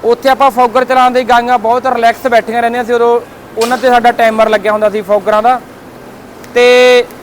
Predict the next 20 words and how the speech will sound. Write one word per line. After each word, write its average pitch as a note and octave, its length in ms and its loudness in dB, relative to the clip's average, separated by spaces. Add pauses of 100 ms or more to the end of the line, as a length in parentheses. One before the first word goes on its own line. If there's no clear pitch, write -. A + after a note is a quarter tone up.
(840)
ਉਹ, A3 120 -2
ਉਹਦੇ, B3 240 0
ਉਹਦੇ B3+ 240 2
ਵਿੱਚ B3+ 220 -2
ਕੀ B3 220 -10
ਸੀਗਾ, B3+ 300 -2
ਟਾਈਮਰ A#3+ 400 0
ਲੱਗਿਆ A#3 280 0
ਹੁੰਦਾ A#3+ 200 0
ਸੀ, B3 240 -6 (240)
ਹਰ A3 180 4 (1200)
ਦੋ A3+ 220 2
ਮਿੰਟਾਂ A#3 360 -2
ਬਾਅਦ A#3+ 240 2
ਇੱਕ A#3 180 -2
ਮਿੰਟ A3+ 240 -6
ਫੌਗਰ A3 360 -2
ਚੱਲ G#3 240 -2
ਪੈਂਦੇ D#3+ 280 -6
ਸੀਗੇ D3+ 300 -8